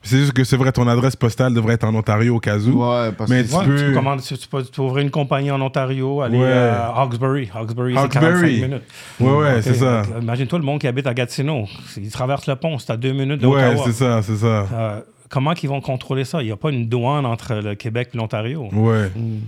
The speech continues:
Speaker 3: Là, ils parlent de taxes, ok ? Quand ils vont mettre la taxe ici au Québec, ça, c'est une autre chose que je comprends pas, c'est qu'ils veulent, on a déjà une taxe fédérale d'acquise, ok ? De dix dollars, euh, c'est, c'est par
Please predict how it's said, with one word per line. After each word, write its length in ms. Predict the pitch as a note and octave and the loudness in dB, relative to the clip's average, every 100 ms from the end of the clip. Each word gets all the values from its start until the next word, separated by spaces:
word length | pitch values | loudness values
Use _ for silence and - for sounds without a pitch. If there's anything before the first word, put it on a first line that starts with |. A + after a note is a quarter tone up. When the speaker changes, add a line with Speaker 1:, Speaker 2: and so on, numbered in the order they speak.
| G2 - | -10 -2
Speaker 3:
Là, 120 | B2 | 0
ils 80 | A#2+ | 0
parlent 160 | B2+ B2+ | 0 0
de 80 | |
taxes, 500 | A2+ C3+ G#2+ - - G2 | -2 -2 -4 -8 -14 -12
ok ? 140 | - A2+ | -10 -8
Quand 240 | B2 A#2+ - | -6 -6 -6
ils 40 | |
vont 140 | B2 B2+ | -4 -2
mettre 180 | C3+ | -2
la 120 | D3+ C3+ | -2 -2
taxe 420 | D3+ C#3 - - | -2 -4 -8 -14
ici 180 | G#2+ B2 | -10 -10
au 60 | |
Québec, 360 | - A#2 A#2 B2+ | -8 -8 -8 -8
ça, 100 | A#2+ | -12
c'est 320 | - A2 - | -10 -12 -10
une 140 | G#2+ G#2+ | -8 -8
autre 80 | G#2 | -6
chose 160 | B2+ | -6
que 80 | - | -6
je 40 | A2 | -8
comprends 320 | A2+ G#2+ G#2+ | -8 -8 -8
pas, 140 | A#2 | -6
c'est 120 | C3+ A#2 | -8 -8
qu'ils 120 | A2 | -8
veulent, 180 | G#2+ G#2 G#2+ | -8 -10 -12
on 80 | G2+ | -10
a 80 | G2+ | -8
déjà 220 | G2+ C3+ | -4 -2
une 120 | C#3 | -2
taxe 300 | B2 C3+ - | -2 -4 -4
fédérale 400 | - A2+ G#2+ A2+ | -6 -4 -2 -4
d'acquise, 380 | G#2 G2 A2 F#2 | -6 -8 -10 -10
ok ? 160 | F#2 B2 | -12 -10
De 160 | A#2 | -8
dix 160 | G#2+ G#2+ | -6 -6
dollars, 400 | A2 A2+ A#2 G#2+ - - - _ _ | -4 -4 -6 -8 -18 -20 -20 _ _
euh, 340 | G#2 G2 F#2+ F#2 G2 - - - _ _ | -8 -6 -8 -10 -14 -20 -20 -20 _ _
c'est, 160 | - B2+ | -12 -10
c'est 100 | A#2+ | -4
par 240 | C#3 B2 | -4 -4